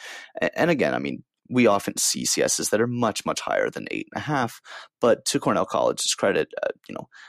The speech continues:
I think the fact that they swept, uh, Loyola Chicago, and that were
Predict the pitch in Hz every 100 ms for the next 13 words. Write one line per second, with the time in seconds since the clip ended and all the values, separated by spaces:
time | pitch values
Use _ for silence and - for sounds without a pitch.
0 | - 120 120 - 76 87 - 78 - -
1 | 78 - - - - - _ - 50 50
2 | - - _ - 95 82 67 60 - -
3 | - - 104 87 71 69 65 60 - -
4 | - 52